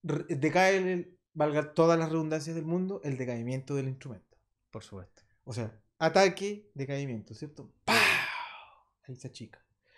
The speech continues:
Speaker 1: Así funciona este. Pero me gusta su sonido, mm, de puro medio, un puro medio que tú lo puedes explotar.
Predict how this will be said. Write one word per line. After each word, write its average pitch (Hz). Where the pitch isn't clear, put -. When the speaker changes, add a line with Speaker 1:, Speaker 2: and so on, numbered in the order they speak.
Speaker 1:
Así 165
funciona 165
este. 123
Pero 156
me 160
gusta 180
su 160
sonido, 156
mm, 131
de 139
puro 175
medio, 180
un 143
puro 170
medio 175
que 160
tú 160
lo 151
puedes 156
explotar. 135